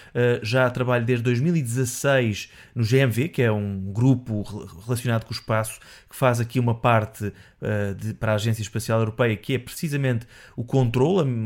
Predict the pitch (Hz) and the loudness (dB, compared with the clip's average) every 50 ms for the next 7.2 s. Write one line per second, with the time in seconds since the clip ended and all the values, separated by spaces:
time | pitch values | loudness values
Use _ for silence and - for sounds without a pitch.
0 | 107 95 107 - - 110 107 104 104 - - - - 165 175 170 143 - 117 107 | -6 -6 -8 -8 -8 -8 -8 -10 -10 -12 -12 -4 0 2 2 2 2 -2 -4 -8
1 | - 107 - 127 123 117 120 123 120 117 113 107 107 101 - - - - - - | -8 -6 -2 -2 -2 0 2 2 2 4 4 2 2 -2 -4 -10 -20 -16 -8 -8
2 | 110 113 - - 127 123 117 117 117 - 117 - 123 123 120 117 117 - 123 117 | -8 -6 0 2 4 4 4 2 -2 -6 -4 -2 0 2 2 0 0 2 2 2
3 | 117 110 107 107 104 - 104 101 98 110 110 107 104 101 101 95 107 - - 117 | 2 2 0 0 -2 -2 -6 -8 -4 -2 -2 -2 -2 -2 -4 -4 -4 -4 -4 -4
4 | - 113 107 - - - 104 - - - 104 101 98 95 85 - _ - - _ | -2 -2 -4 -4 -4 -6 -6 -6 -4 -4 -4 -4 -4 -8 -10 -14 _ -20 -20 _
5 | - - 104 104 98 95 92 90 - - - - - 110 98 95 90 85 - _ | -10 -6 -6 -4 -4 -6 -8 -10 -14 -14 -14 -6 -4 -2 -2 -2 -4 -8 -14 _
6 | - 120 113 - - 110 - - 113 - 117 107 - 110 98 - - 107 104 - | -12 -12 -10 -6 -4 -4 -4 -4 -6 -4 -4 -4 -4 -6 -8 -4 -4 -4 -4 -2
7 | - 104 98 - | -6 -6 -6 -8